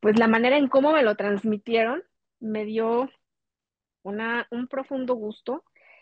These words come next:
y alegría el saber que personas que yo conozco, pero que te conocen a ti, me estaban hablando de una manera tan, ¿cómo te diré?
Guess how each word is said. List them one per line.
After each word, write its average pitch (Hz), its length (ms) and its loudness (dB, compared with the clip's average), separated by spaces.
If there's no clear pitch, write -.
y 208 340 0
alegría 214 720 0
el 208 120 -8
saber 220 420 0
que 220 500 2
personas 320 640 -4
que 262 160 -6
yo 262 420 -2
conozco, 214 540 -4
pero 190 240 0
que 196 100 -6
te - 120 -8
conocen 240 400 0
a 208 100 -2
ti, 208 260 -8
me 254 100 4
estaban 381 300 2
hablando 311 340 2
de 302 100 2
una 320 80 -2
manera 269 400 2
tan, 208 840 -2
¿cómo 233 200 -12
te 226 140 -8
diré? 196 360 -6